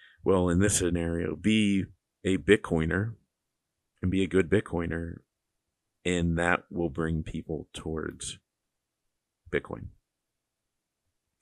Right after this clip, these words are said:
I mean, if you're a good Bitcoiner, you're in it for it, and if you keep staying in it for a while,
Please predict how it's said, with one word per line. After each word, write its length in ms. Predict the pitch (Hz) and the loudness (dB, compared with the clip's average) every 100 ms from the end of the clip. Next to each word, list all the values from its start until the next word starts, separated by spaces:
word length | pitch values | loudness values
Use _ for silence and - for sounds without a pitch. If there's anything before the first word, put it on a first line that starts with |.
| - | 4
I 40 | |
mean, 120 | 107 | 6
if 80 | 92 | 6
you're 200 | 110 104 | 6 4
a 40 | |
good 220 | 87 120 107 | 4 0 2
Bitcoiner, 600 | 107 - 90 90 87 82 _ _ _ _ _ _ _ _ | 0 0 -2 0 -4 -6 _ _ _ _ _ _ _ _
you're 180 | 90 85 | 0 4
in 120 | 104 | 4
it 100 | 95 | 4
for 160 | - 104 | 4 2
it, 60 | - | 2
and 120 | 90 | 0
if 140 | - | -2
you 180 | 90 78 - _ - | -6 -8 -12 _ -8
keep 220 | - 107 | -2 0
staying 360 | - 104 101 98 | 2 2 2 2
in 120 | 98 | 2
it 100 | 90 | 0
for 140 | 92 | 0
a 60 | 87 | -2
while, 480 | 82 80 80 80 | 0 0 0 -4